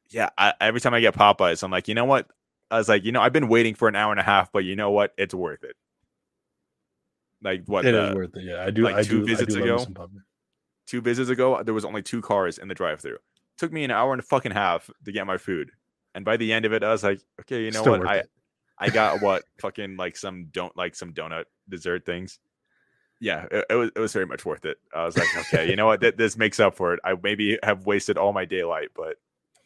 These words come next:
Speaker 1: tasted too good."
Speaker 2: Yeah, that's the
Speaker 1: So, uh, above or behind Carl's?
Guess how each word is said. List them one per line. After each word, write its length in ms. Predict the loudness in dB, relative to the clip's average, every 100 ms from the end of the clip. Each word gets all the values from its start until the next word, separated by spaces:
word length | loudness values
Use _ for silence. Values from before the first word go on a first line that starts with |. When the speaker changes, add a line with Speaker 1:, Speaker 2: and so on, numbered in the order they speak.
| _ _ _ -10
Speaker 1:
tasted 260 | -8 -8
too 160 | -10 -8
good." 260 | -4 -6 -8 _ _ _ -12
Speaker 2:
Yeah, 220 | -10 -10 -14
that's 140 | -16 -16
the 120 | -20 _ _ _
Speaker 1:
So, 100 | -20 -20 _ _ _ _ _ _ _ _ _ _ _ _
uh, 100 | -16 -16 _ -20 -20 -16
above 380 | 0 6 6 8
or 260 | 6 6 4
behind 380 | 0 -2 -4 -6
Carl's? 420 | -8 -10 -18